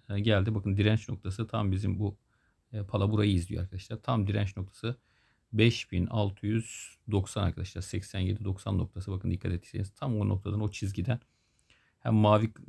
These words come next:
çizgiler, bu çizgiler çok çok önemli arkadaşlar. Yaklaşık bir, bir buçuk aydır biz, e, bu hattı izliyoruz. Hem düşüşlerde, e, bu hatların tabii yorumlanması çok çok önemli. Bunlar birer formasyon işareti. Bunların yorumlanması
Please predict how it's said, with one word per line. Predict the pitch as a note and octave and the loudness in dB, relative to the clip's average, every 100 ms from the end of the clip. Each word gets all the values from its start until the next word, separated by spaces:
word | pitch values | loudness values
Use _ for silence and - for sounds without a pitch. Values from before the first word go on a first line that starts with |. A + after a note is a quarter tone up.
| B2+ | -12
çizgiler, | - F#2 G2 G#2 | -6 -2 0 0
bu | G#2+ | -2
çizgiler | A#2 G#2+ G2+ | 0 2 0
çok | A2 G#2+ | 0 -2
çok | F#2+ | 0
önemli | F#2 F2+ F#2+ | 2 2 2
arkadaşlar. | F2 F2 F2+ G2+ | 0 -4 -8 -8
Yaklaşık | F#2+ G2 G2+ G#2 G2 | -4 -4 -2 0 2
bir, | F#2+ | 2
bir | G2 | 2
buçuk | F#2+ - | -2 -4
aydır | F2+ A2 - - | -2 -2 -6 -6
biz, | G2 G2+ - G#2+ | -6 -6 -10 -4
e, | F#2+ G2+ | -2 0
bu | G2 - | 0 -2
hattı | _ F#2+ - | _ -12 -6
izliyoruz. | F2 F2+ - F2+ - - _ _ _ _ _ | -4 -4 -4 -8 -8 -18 _ _ _ _ _
Hem | A2 G2+ | 0 2
düşüşlerde, | F#2+ F#2+ - F2+ F2+ A2 - _ A#2+ | 0 -2 -4 -4 0 -2 -4 _ -8
e, | G2 F#2+ - | -8 -8 -6
bu | G#2+ G#2 - | -2 0 0
hatların | A2 G2 G2+ A2 | -2 0 0 0
tabii | G2+ F#2+ | 0 4
yorumlanması | F#2+ G2 F#2+ F#2+ G2 G#2+ | 4 6 4 2 2 -2
çok | G#2+ | -4
çok | - G2 | -6 -2
önemli. | G2 F#2 F2 | 0 0 2
Bunlar | F#2 F#2 | 2 2
birer | F#2 | 0
formasyon | F#2 G2 F#2+ F#2+ G2+ | -2 0 0 0 -2
işareti. | F#2+ - F2 - A#2 _ _ _ _ _ | -4 -4 -6 -6 -10 _ _ _ _ _
Bunların | - G2 | 0 4
yorumlanması | G2 G2 F#2+ F2+ F2+ - A2+ | 6 6 4 4 2 0 -6